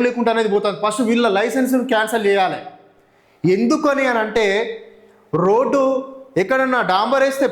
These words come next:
పగిలిపోద్దా? కాటరం సబ్ డివిజన్లో మొత్తం ఏ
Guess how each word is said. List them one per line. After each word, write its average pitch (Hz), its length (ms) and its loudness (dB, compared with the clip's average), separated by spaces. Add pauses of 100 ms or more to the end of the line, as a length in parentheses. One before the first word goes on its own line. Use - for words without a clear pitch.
పగిలిపోద్దా? 240 560 0 (1120)
కాటరం 233 480 0
సబ్ 220 200 -2
డివిజన్లో 233 300 2 (120)
మొత్తం 240 400 -2 (140)
ఏ - 20 2